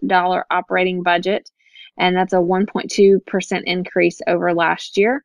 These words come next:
That will allocate thirty-four percent of C P receipts that will go on to the S B C,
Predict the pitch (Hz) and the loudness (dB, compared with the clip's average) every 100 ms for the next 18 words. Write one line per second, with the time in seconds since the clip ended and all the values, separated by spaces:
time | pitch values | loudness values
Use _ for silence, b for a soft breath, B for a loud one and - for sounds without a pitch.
0 | - 202 226 247 254 - 226 214 233 - | -10 2 4 6 6 4 4 2 0 -4
1 | - 240 247 240 233 214 208 190 - 190 | 0 2 2 2 0 0 -4 -8 -4 -4
2 | 185 180 - - 202 - 202 196 190 185 | -4 -6 -6 0 0 2 4 4 4 2
3 | 180 - 190 190 - - 196 175 180 185 | 0 4 4 4 0 -4 0 0 2 2
4 | 190 180 185 180 180 - 262 226 170 - | 2 2 -2 -2 -2 0 2 4 2 0
5 | - 175 - 175 170 180 | 0 0 0 0 0 0